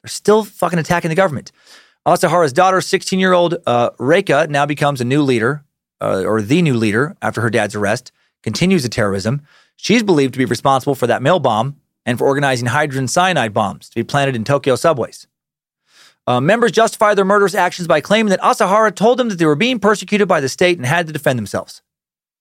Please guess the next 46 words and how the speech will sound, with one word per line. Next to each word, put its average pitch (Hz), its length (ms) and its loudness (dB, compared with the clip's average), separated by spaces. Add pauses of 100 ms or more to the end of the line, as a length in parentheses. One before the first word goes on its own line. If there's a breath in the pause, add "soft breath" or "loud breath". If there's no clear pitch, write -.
(300)
In 98 120 -8
June 185 220 2
of 131 80 -2
nineteen 123 260 -2
ninety-five, 104 380 -2
the 107 80 -10
Japanese 139 380 0
public 139 260 -2
television 160 420 0
network 120 380 -2 (420)
puts 151 140 -2
out 160 80 4
a 160 60 0
story 135 280 0
claiming 139 340 -2
they 123 120 0
have 110 320 -2
parts 175 260 -2
of 147 60 -2
a 143 60 -4
confession 131 520 -2
from - 160 -10
chief 175 320 -2
physician 143 460 0 (480)
Okui, 190 460 2 (400 soft breath)
uh, 117 220 2
Hayashi, 156 580 -2 (160)
admitting 156 300 0
the 156 80 -2
cult 156 220 2
is 127 80 -4
planning 156 320 -2
to 135 80 -4
mail, 135 360 0
was 170 260 2
ma-, 151 180 -2 (100)
planning 185 260 2
to 151 100 -2
mail 156 160 4
packages 170 460 -4
of 143 60 0
sarin 160 340 0
to 135 60 -2
the 120 80 -6
U 127 200 2
S. - 360 -2